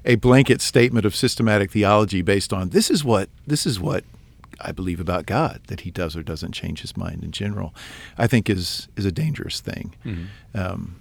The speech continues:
Speaker 1: but, but yes, in this story, what does the text say? Well, the text say, it says that he relented, or is that our favorite word there? That's, that's what, uh, I think the C-, I think the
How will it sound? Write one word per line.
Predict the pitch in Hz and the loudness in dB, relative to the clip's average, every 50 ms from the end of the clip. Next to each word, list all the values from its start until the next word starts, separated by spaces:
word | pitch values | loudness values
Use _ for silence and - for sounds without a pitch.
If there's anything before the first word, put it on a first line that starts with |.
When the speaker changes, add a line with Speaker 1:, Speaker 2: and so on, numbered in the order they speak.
| - - - - - - - - - | -20 -20 -20 -20 -20 -20 -20 -16 -12
Speaker 1:
but, | - - - - - 98 95 95 110 104 104 107 123 | -12 -10 -10 -10 -10 -4 2 4 4 4 2 0 2
but | 123 131 123 | 2 4 8
yes, | 160 202 196 117 | 8 8 8 8
in | 120 120 | 4 4
this | 131 139 - | 4 4 2
story, | - - 170 180 190 143 127 | 2 4 6 8 8 8 8
what | 120 127 131 - | 8 6 6 4
does | 135 117 - - | 2 -4 -4 -6
the | - 127 | -8 -6
text | - - 139 - - - | -2 -2 -2 -2 -2 -6
say? | - 104 95 98 | -4 -4 -4 -4
Well, | 101 104 | -4 -4
the | 104 101 | -4 -2
text | - 127 117 - - | 0 0 0 0 0
say, | - 127 110 110 98 | 2 2 4 4 2
it | 95 - - | 0 -2 -4
says | - - 120 107 101 90 90 | -2 2 2 2 2 2 0
that | 101 95 - | -2 -2 -2
he | 98 - - 101 95 | -4 -4 -2 -2 -2
relented, | 92 87 92 87 87 98 98 95 90 - 92 85 85 - - - - - - - | 0 0 0 0 0 0 0 0 -2 -4 -6 -6 -8 -10 -16 -18 -20 -20 -20 -12
or | - 101 95 92 90 90 | -8 -6 -6 -4 -4 -2
is | 104 95 | -2 2
that | 101 110 101 | 4 4 4
our | 95 | 4
favorite | 90 - 110 101 90 98 - - | 2 2 2 2 2 0 -2 0
word | 101 98 98 101 95 - | 0 0 0 0 0 0
there? | 101 95 92 92 - - - - - - - - - - - - - - - - - | 0 2 0 0 -2 -8 -20 -20 -20 -20 -20 -20 -20 -20 -20 -20 -20 -20 -16 -8 -8
That's, | 120 - - - - - | -6 -6 -6 -8 -8 -6
that's | - 139 120 - - | -4 -4 -2 0 4
what, | 120 117 117 110 - - | 6 6 6 6 4 2
uh, | 113 98 92 92 90 80 - - | 2 4 4 4 2 0 -4 -6
I | 110 | -2
think | 113 143 135 | -2 -2 -2
the | - - | -2 -4
C-, | - - 110 101 | -2 2 2 2
I | 98 - - 110 | 2 2 0 -2
think | - - 135 - | 0 0 0 2
the | 117 101 98 | 2 0 0